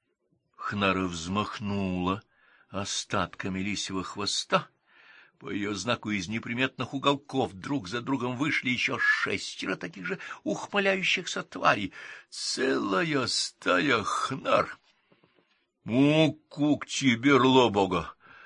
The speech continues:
Это же невозможно. В принципе, эти звери-убийцы с трупным ядом на зубах — слишком эгоистичны и коварны, чтобы охотиться в стае.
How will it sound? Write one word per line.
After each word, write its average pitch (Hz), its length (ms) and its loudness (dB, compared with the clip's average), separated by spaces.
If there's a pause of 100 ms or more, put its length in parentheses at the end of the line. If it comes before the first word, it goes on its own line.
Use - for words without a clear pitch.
(160)
Это - 220 -8
же 87 140 -6
невозможно. 73 760 -2 (460)
В - 160 -20
принципе, - 640 -6 (520)
эти - 240 -16
звери-убийцы 76 1000 -6
с - 100 -4
трупным 80 560 -8
ядом 80 500 -2
на 80 120 -6
зубах — 85 440 -2
слишком 87 480 -4 (220)
эгоистичны 87 920 -2
и - 20 0
коварны, 95 560 2
чтобы 113 340 4
охотиться 110 640 2
в - 60 0
стае. 113 420 4